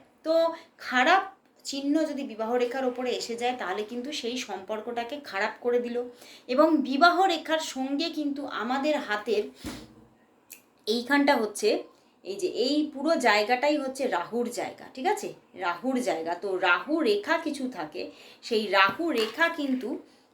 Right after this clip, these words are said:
আমাদের রিপ্রেজেন্ট করে আমাদের বিবাহটা কীরকম হবে। তো চলো কিছু দেখাই,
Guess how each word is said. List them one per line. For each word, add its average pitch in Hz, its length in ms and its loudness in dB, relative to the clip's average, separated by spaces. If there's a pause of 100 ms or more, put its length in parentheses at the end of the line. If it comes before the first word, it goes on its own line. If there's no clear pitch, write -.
আমাদের 226 500 2 (360)
রিপ্রেজেন্ট 320 640 4
করে 196 280 -2
আমাদের 233 480 -4 (420)
বিবাহটা 254 520 4
কীরকম 180 560 -10
হবে। 180 260 -8 (260)
তো 196 160 -14
চলো 277 260 4
কিছু 294 320 -4
দেখাই, 185 460 -2